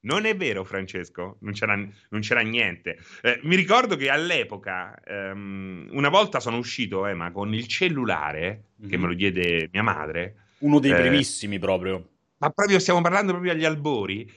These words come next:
Speaker 1: E, eh, una mia amica dovette chiamare casa perché stavamo facendo tardi per una serie di motivi,
Speaker 2: Ah.
Speaker 1: eh, e si vergognava, si nascose.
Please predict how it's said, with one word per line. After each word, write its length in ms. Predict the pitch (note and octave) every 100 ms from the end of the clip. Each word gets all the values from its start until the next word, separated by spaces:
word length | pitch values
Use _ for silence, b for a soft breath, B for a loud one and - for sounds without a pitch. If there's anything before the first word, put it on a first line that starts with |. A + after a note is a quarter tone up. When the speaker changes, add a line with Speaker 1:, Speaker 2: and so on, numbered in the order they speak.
| b
Speaker 1:
E, 340 | - D3 E3 E3+
eh, 360 | D3 C3+ C3 C3
una 240 | E3 F3
mia 180 | G3+ A3
amica 600 | F#3 C#3 A2+ A2+ A#2+ C3+
dovette 320 | A#2+ B2+ D3+
chiamare 340 | B2 G2+ B2 A#2
casa 480 | G#2 F#2+ E2+ F2+ F2+
perché 340 | F2 - F2
stavamo 300 | - F#2 F#2+
facendo 260 | F#2 F#2+ F2+
tardi 280 | G2+ G#2+ F#2+
per 100 | E2
una 100 | F2
serie 180 | G#2+
di 80 | F#2+
motivi, 520 | F#2+ F#2+ F2 E2+ G2 B
Speaker 2:
Ah. 260 | A2 A2+ C#3
Speaker 1:
eh, 340 | G2 F#2 F#2+ F#2+ _
e 100 | -
si 160 | - F#3
vergognava, 840 | F#3+ E3+ F3+ F3+ C3 F2 E2+ E2
si 140 | F2+ D#3
nascose. 800 | C#3+ - - E3 F#2+ F2 E2+